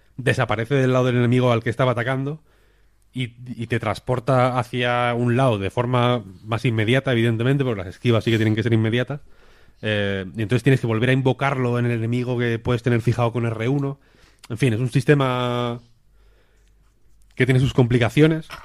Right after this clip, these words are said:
que me parece muy interesante, me parece muy arriesgado, la verdad, para un juego tan, un poco arriesgado en muchos, mm, sentidos como Devil May Cry cinco,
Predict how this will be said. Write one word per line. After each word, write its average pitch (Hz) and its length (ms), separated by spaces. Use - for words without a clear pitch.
que 113 140
me 107 100
parece 110 200
muy 120 120
interesante, 123 580
me 101 80
parece 113 460
muy 110 180
arriesgado, 110 380
la 110 80
verdad, 104 320
para 104 120
un 95 40
juego 107 280
tan, 110 420
un 117 340
poco 127 260
arriesgado 110 480
en 107 80
muchos, 110 400
mm, 110 300
sentidos 113 380
como 110 180
Devil 113 180
May 107 160
Cry 107 200
cinco, 135 380